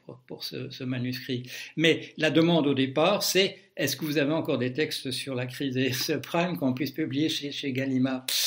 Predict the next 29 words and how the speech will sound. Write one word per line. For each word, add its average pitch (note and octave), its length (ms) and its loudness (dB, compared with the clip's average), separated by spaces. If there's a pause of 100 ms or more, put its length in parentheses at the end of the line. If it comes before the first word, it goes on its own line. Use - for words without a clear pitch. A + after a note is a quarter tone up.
(280)
Et D3+ 280 6
alors C#3+ 240 6
là, D3+ 100 6
je C#3 120 0
dis C3+ 120 2
non, D#3+ 300 6
euh, C3+ 60 4
bah, B2 200 4
tout B2+ 160 -2
ça C#3 380 0
est C3 100 -4
en B2 120 0
train B2+ 180 -4
d'être A#2+ 320 -6
publié, C#3 680 0
mais D#3+ 300 8
j'ai F3+ 360 4
des C#3 180 2
manuscrits C3 480 2
à E3 80 4
la C#3 100 2
tonne, E3+ 300 2
euh, C#3 240 0
que D3+ 120 -6
je - 60 -10
peux F#3+ 140 -2
encore F3+ 280 6
vous G#3+ 140 0
montrer. F3+ 540 4